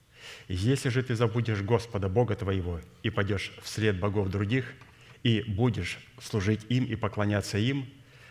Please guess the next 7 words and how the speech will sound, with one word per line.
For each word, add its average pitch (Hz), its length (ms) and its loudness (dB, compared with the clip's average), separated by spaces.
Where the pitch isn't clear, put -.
то 101 360 0
свидетельствуюсь 101 840 -2
вам 101 180 2
сегодня, 117 560 -2
что - 260 -4
вы 87 240 -4
погибнете". 87 520 -4